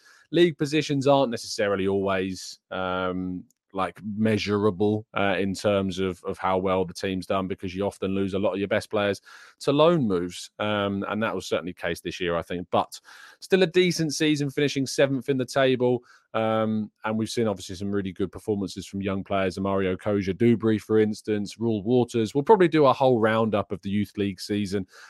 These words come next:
um, at some point in the coming near future, uh, as we round up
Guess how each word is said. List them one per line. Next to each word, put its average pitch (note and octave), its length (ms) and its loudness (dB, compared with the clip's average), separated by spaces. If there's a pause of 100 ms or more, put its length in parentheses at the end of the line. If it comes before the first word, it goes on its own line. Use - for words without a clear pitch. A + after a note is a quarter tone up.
(160)
um, G2 580 0 (160)
at F#2+ 100 -2
some G2+ 280 -2
point F#2 480 -4
in G2 160 -6
the F2+ 80 -6
coming F2+ 400 -6
near F2+ 180 -4
future, D#2+ 640 -8
uh, E2 220 -2
as E2+ 180 -6
we D#2 240 -6
round E2 320 -4
up - 180 -8